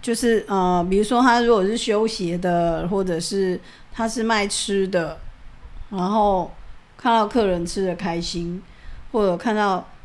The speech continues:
客人因为鞋子，呃，修复，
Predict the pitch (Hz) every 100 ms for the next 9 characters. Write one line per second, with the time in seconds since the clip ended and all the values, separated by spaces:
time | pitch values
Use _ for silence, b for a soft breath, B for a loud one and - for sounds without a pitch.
0 | - 254 214 175 170 170 180 - 233 240
1 | 226 - 185 180 185 175 156 151 - -
2 | - - - - - 185 170 165 - 220
3 | 208 214 226 175